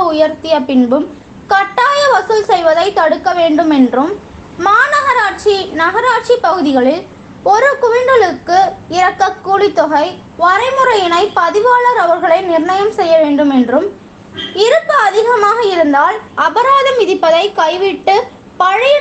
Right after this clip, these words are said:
நடைமுறையை பின்பற்றி இருப்பில் சேர்த்து கொள்ள வேண்டும் என அஞ்சு அம்ச கோரிக்கைகளை வலியுறுத்தி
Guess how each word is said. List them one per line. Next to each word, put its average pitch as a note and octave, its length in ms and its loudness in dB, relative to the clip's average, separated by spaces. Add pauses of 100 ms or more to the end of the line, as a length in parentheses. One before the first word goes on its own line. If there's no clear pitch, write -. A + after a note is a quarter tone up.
நடைமுறையை G4 560 0 (100)
பின்பற்றி F4 540 -2 (420)
இருப்பில் B4 420 0
சேர்த்து G4 380 0
கொள்ள E4+ 160 2 (120)
வேண்டும் D#4+ 380 0
என C4 100 2 (520)
அஞ்சு B4 280 2 (120)
அம்ச G4 180 -2 (160)
கோரிக்கைகளை F4+ 500 2 (100)
வலியுறுத்தி C#4+ 600 -2